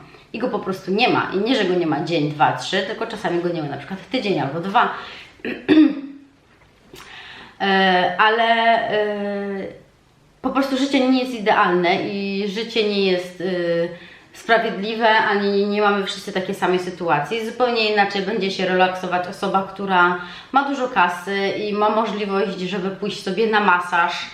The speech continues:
albo chodzić sobie do spa i chwała jej za to, niech chodzi, nie, nie wyrzucajcie sobie,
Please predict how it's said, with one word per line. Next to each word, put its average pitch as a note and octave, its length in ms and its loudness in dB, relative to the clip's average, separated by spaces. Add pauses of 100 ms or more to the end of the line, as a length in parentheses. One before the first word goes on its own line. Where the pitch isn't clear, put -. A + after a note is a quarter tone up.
(440)
albo F#3 500 2
chodzić G3+ 340 0
sobie G#3+ 220 -2
do A3+ 140 -2
spa F3 640 2
i G#3+ 460 -4
chwała A3+ 360 4
jej G3+ 220 -2
za A3 180 4
to, A#3+ 160 -4
niech G#3 320 -6
chodzi, G#3+ 560 0
nie, G3 280 2
nie F#3+ 200 0
wyrzucajcie F3+ 560 -2
sobie, E3+ 460 -2